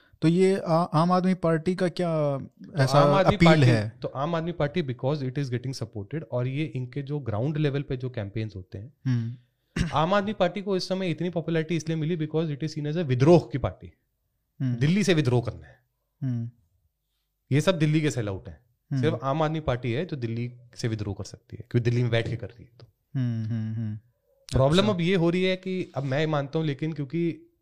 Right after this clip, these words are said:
Speaker 2: एक तो ये चौथा फ्रंट भी खुल गया,
Speaker 1: हम्म।
Speaker 2: बीजेपी, अकाली दल, ख-, ये
Speaker 1: ढींढसा।
Speaker 2: ढींढसा और ये सब।
Speaker 1: हम्म।
Speaker 2: एक तरफ कांग्रेस का है,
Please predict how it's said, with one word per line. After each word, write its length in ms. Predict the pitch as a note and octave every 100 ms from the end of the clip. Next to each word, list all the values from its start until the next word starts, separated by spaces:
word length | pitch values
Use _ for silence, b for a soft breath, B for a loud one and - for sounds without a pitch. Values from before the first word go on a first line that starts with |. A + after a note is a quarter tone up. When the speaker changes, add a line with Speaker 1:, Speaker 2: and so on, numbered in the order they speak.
| _ - _ _ _ _ _ _ -
Speaker 2:
एक 140 | B2+
तो 60 | C#3
ये 60 |
चौथा 280 | C3 A2 -
फ्रंट 240 | C3 C3 B2
भी 100 | C3
खुल 180 | B2
गया, 180 | A2+ A#2+ - - _ _ _ C#3
Speaker 1:
हम्म। 260 | B2 A#2 A2 _ _
Speaker 2:
बीजेपी, 800 | A2 A2+ A2 G#2+ G#2+ G#2 G2+ G#2+ _ _ _ _ _ _
अकाली 340 | G2+ G#2 G2 G2+
दल, 200 | G#2 G2+
ख-, 280 | - G#2+ -
ये 320 | G#2+ F#2+ F#2+ - C#3
Speaker 1:
ढींढसा। 460 | A#2 B2 B2 A#2+
Speaker 2:
ढींढसा 380 | A#2+ A#2+ - G#2+
और 220 | G#2 G2
ये 140 | G2+ G#2+
सब। 100 | B2+
Speaker 1:
हम्म। 220 | A#2+ A#2+ - _ b b b _
Speaker 2:
एक 240 | C3 B2+
तरफ 380 | C3 A#2+ - -
कांग्रेस 320 | A#2 A2 A2 -
का 140 | A2
है, 280 | G2 G#2